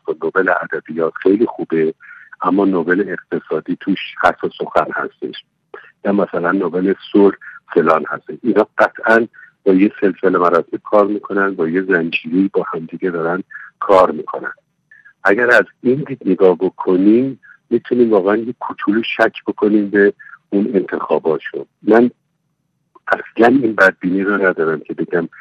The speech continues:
همش پارتی بازی هستش و همش فلان هستش و غیره، ولی مثلاً فرض کن شما در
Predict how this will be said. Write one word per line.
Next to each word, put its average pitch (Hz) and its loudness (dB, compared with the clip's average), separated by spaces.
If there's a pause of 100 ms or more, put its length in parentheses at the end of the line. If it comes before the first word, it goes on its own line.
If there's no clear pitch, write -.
(220)
همش 87 -2
پارتی - -6
بازی 80 -2
هستش - -6
و 76 -2 (120)
همش 85 -8 (200)
فلان 80 -4
هستش - -12
و 80 -10 (100)
غیره، 73 -4 (420)
ولی 127 6
مثلاً 131 2 (100)
فرض 123 0
کن - -4
شما 107 0
در 104 2